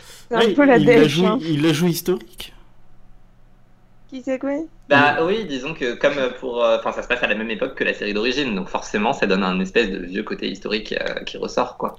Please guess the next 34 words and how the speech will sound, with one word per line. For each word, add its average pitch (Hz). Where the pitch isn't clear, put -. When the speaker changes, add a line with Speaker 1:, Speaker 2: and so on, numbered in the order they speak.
Speaker 2:
Ah, 123
fi-, -
ouais, 120
d'accord, 123
la 104
série 120
origine, 131
Speaker 3:
Ça -
te -
Speaker 2:
origine, 139
Speaker 3:
plaira, 98
Speaker 2:
quoi. 98
Speaker 3:
je -
suis 104
sûr. -
Speaker 1:
Mhm. 226
Speaker 3:
Parce 202
que 135
c'est 113
historique 113
dans 107
l'évolution 101
de 113
la 104
société, 131
tu -
vois, 98
c'est -
très -
machiste, -
ça -
va 95
te -
plaire. 113